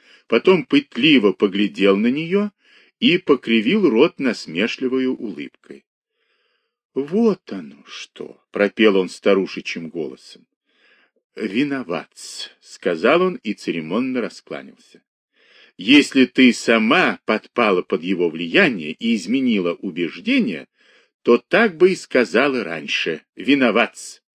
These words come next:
"Да, я изменила убеждение!" крикнула она. "Радуйся! Виноват-с!" Дядя в последний раз церемонно поклонился, как-то в бок, и весь съежившись, шаркнул ногой и пошел назад.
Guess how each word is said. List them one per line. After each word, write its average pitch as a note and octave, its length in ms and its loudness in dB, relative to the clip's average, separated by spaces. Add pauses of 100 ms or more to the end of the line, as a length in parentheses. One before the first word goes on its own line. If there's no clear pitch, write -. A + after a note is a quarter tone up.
(560)
"Да, A#2+ 380 -2
я A#2 360 2
изменила A#2 680 2
убеждение!" F#2 720 -4
крикнула E2+ 500 -8
она. D#2 280 -10 (260)
"Радуйся! A2+ 760 0 (300)
Виноват-с!" C3 1000 0 (1800)
Дядя B2 320 6
в - 80 -2
последний A#2 500 2
раз A#2 240 2
церемонно G2+ 680 0
поклонился, D3+ 840 -2 (320)
как-то B2+ 400 0
в F2+ 160 -6
бок, B2 440 2 (340)
и A2 120 0
весь A#2+ 260 6
съежившись, D#3+ 760 0
шаркнул B2 640 -2
ногой F#2+ 420 2
и - 160 -10
пошел G#2+ 400 -4
назад. E2+ 380 -12